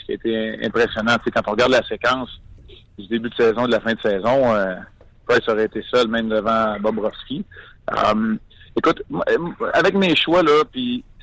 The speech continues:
c'est drôle, hein, parce que tous les intervenants, à peu près encore, là, je répète, je reviens avec ça, là, mais tous les gars à qui j'ai parlé, on salue la constance, parce qu'on dirait que cette année, ça a été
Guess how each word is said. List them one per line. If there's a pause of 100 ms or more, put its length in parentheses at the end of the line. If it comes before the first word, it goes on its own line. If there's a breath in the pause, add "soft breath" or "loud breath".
c'est
drôle,
hein,
parce
que (120)
tous
les
intervenants,
à
peu
près
encore,
là,
je
répète,
je
reviens
avec
ça,
là,
mais
tous
les
gars
à
qui
j'ai
parlé, (1040)
on
salue
la
constance,
parce
qu'on
dirait
que
cette
année,
ça
a
été